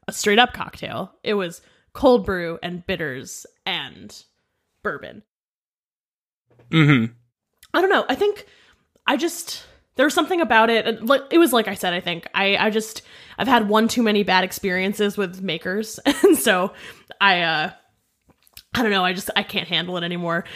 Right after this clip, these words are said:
Speaker 1: What was weirder is that when I asked the server, like, "Oh, can I get a cold brew?" He was like, "Actually, we only make enough to make that cocktail."
Speaker 2: <laughs> So you co-, you compromised and got the cocktail.
Speaker 1: No,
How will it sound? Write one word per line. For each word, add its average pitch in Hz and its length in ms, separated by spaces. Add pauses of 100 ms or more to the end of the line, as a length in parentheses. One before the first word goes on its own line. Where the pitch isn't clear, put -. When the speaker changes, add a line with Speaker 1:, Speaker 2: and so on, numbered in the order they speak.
(120)
Speaker 1:
What 277 80
was 302 180
weirder 330 420
is 226 180
that 220 200
when 220 100
I 220 60
asked 277 240
the 320 80
server, 214 460
like, 233 260
"Oh, 427 260
can 277 120
I 277 60
get 294 380
a 233 80
cold 202 400
brew?" 440 340 (300)
He 320 120
was 277 100
like, 262 320
"Actually, 311 480
we 262 160
only 240 240
make 233 220
enough 214 340
to - 100
make 190 300
that 190 220
cocktail." - 720
Speaker 2:
<laughs> - 260
So 160 380
you 151 300
co-, 147 240
you 139 460 (100)
compromised 120 720 (200)
and 127 180
got 120 160
the - 80
cocktail. - 380 (480)
Speaker 1:
No, 254 440